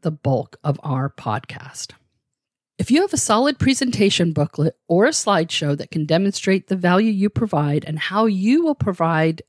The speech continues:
a way to help the seller get the most amount of money in the least amount of time with the least inconvenience to them, you will find that you will not have to defend your professional fees.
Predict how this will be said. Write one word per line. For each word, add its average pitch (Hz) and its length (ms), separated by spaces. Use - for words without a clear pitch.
a 160 80
way 170 420
to 175 160
help 185 420
the 247 80
seller 175 340
get 156 220
the 147 60
most 139 360
amount 277 260
of 277 60
money 160 320
in 160 120
the 147 100
least 147 380
amount 233 280
of 262 100
time 147 500
with 156 180
the 143 100
least 143 580
inconvenience 214 720
to 214 100
them, 139 400
you 180 220
will 277 140
find 160 440
that 160 120
you 160 120
will 160 120
not 165 480
have 170 280
to 170 100
defend 151 520
your 147 100
professional 139 560
fees. 151 580